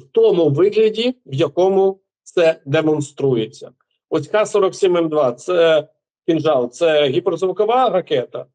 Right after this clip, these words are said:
Ну, якщо говорити про швидкість, то так. А якщо говорити про інші складові,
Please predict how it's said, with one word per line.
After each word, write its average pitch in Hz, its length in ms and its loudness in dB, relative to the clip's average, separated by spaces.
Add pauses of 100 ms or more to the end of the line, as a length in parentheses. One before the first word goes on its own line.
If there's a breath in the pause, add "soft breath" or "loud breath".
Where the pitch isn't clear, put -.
(480)
Ну, 190 260 2
якщо 156 420 -2
говорити 151 480 -2
про 151 180 -4
швидкість, 220 840 -6 (120)
то 175 120 0
так. 131 300 -4 (1120)
А 147 120 -2
якщо 165 320 0
говорити 170 440 0
про 156 220 0
інші 170 520 -4
складові, 160 760 -2